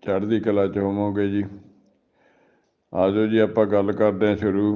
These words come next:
ਬਹੁਤ ਧੰਨਵਾਦ ਤੁਹਾਡਾ, ਤੁਸੀਂ ਹਮੇਸ਼ਾ ਹੀ ਸਾਨੂੰ ਸਾਥ ਦਿੰਦੇ ਹੋ। ਤੁਸੀਂ ਵਧਾਈ ਦੇ ਪਾਤਰ ਹੋ, ਸੱਚੇ ਪਾਤਸ਼ਾਹ ਤੁਹਾਨੂੰ ਚੜ੍ਹਦੀਆਂ ਕਲਾ 'ਚ ਰੱਖੇ।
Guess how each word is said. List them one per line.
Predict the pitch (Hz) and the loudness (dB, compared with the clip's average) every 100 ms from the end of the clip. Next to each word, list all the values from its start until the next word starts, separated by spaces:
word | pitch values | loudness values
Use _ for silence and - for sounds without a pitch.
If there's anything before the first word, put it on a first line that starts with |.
| 104 104 104 | -4 -10 -12
ਬਹੁਤ | 95 95 101 110 | -6 0 2 2
ਧੰਨਵਾਦ | 113 110 98 95 101 | 2 0 0 0 0
ਤੁਹਾਡਾ, | 107 101 101 | -2 0 0
ਤੁਸੀਂ | 101 98 104 101 | -2 -4 -4 -2
ਹਮੇਸ਼ਾ | 107 101 101 107 | -2 -2 -2 -2
ਹੀ | |
ਸਾਨੂੰ | 107 104 104 | -2 -4 -4
ਸਾਥ | 104 104 98 | -2 0 -2
ਦਿੰਦੇ | 95 98 98 101 | -4 -4 -2 -2
ਹੋ। | 101 104 107 - - _ _ _ _ _ _ _ _ - _ _ _ | -2 -4 -8 -18 -20 _ _ _ _ _ _ _ _ -20 _ _ _
ਤੁਸੀਂ | 110 95 110 | -6 0 0
ਵਧਾਈ | 110 113 110 98 | 4 4 4 4
ਦੇ | 107 | -2
ਪਾਤਰ | 107 110 107 110 | 2 2 2 0
ਹੋ, | 113 113 | 2 0
ਸੱਚੇ | 107 - 104 | -4 -2 -2
ਪਾਤਸ਼ਾਹ | 104 104 107 104 113 | 0 0 0 0 -4
ਤੁਹਾਨੂੰ | 110 113 107 | -2 -2 -2
ਚੜ੍ਹਦੀਆਂ | 113 110 110 117 | -2 -2 0 -2
ਕਲਾ | 113 107 104 | 0 0 0
'ਚ | |
ਰੱਖੇ। | 107 107 107 107 | 0 -2 0 0